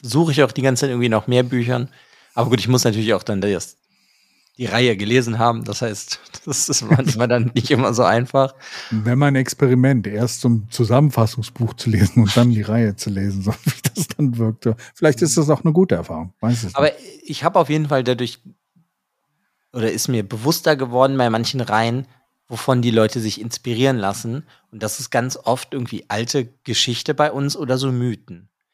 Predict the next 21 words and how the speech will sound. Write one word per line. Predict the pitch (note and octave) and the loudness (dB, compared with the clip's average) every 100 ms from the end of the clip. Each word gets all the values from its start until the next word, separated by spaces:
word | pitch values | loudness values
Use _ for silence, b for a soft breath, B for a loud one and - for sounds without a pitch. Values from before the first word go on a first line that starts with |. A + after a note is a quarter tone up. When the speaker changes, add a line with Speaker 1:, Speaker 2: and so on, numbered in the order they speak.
| _ _ | _ _
Speaker 2:
Ja. | A#2 | 2
Speaker 1:
Ne, | C3 | 2
ist | B2 | 0
so | - A2+ | 0 0
wie | A2 G#2 | 0 -2
hier | A#2 G#2 F#2+ F#2 | 0 2 2 -2
die | G2 E2 | -6 -6
Edda | A2+ B2 A#2+ A#2 A2+ | -2 2 4 4 2
mit | G2 F2 | 0 -4
Odin | A2+ A#2 A#2 G#2 | -2 -2 0 -2
und | G2 | -2
bla, | A#2 A2 A2+ A2 | 0 4 4 2
das | F#2 | -4
ist | F2 | -6
ja | F2 | -6
auch | D#2 | -6
in | G#2 | -6
Wheel | G#2 G#2+ | -8 -8
of | - | -6
Time | C#3 C#3 C3+ | -2 0 0
drin. | B2+ C3 C3 C3 | 0 2 2 -2